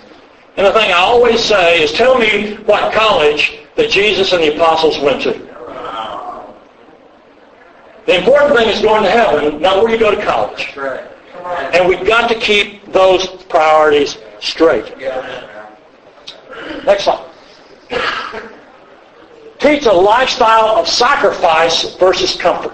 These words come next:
Speaker 1: I think this one is very important, especially in the United States.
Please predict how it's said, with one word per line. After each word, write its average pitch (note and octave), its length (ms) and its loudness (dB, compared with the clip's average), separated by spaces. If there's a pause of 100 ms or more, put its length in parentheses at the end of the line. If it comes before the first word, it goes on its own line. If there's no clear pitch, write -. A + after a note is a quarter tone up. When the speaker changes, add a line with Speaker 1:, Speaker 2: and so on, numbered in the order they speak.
Speaker 1:
I F3 120 0
think A3+ 180 2
this A3 200 2
one F#3+ 100 2
is F3+ 140 -2
very E3+ 260 2
important, C#3+ 440 -2 (180)
especially F3 540 0
in E3+ 60 0
the E3 60 0
United D#3 220 0
States. - 480 -4